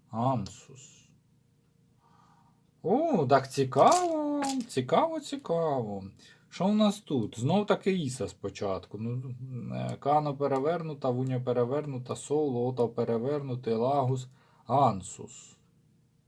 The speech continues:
Оце от дуже, дуже, дуже цікаво. Да загалом і це також. Ну, знов таки, показують, що треба почекати.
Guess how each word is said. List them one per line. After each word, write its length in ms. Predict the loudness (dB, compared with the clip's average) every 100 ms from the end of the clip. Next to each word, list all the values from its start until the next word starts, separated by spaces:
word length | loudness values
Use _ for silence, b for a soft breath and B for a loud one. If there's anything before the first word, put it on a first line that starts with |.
| _ _ _ _ _ _ _ _ -20 b b b 0
Оце 520 | 2 4 6 8 8
от 260 | 6 4
дуже, 640 | 2 -4 -6 -2 -2 -2 -6 -8 -12 -12
дуже, 460 | -6 -6 -4 -2 -2
дуже 460 | -4 -8 -6 -8
цікаво. 640 | -8 -10 -12 -8 -8 -6 -6
Да 160 | -4
загалом 480 | -2 0 0 0 -2
і 40 | -6
це 220 | -4 -4
також. 760 | -2 -6 -6 -16 -20 -20 -20 _ B B B B B
Ну, 320 | 2 6 6 8 8
знов 260 | 10 6
таки, 220 | 6 2 2
показують, 460 | 6 10 10 8
що 100 | 2
треба 300 | 4 4 4
почекати. 640 | 0 0 -2 0 0 -4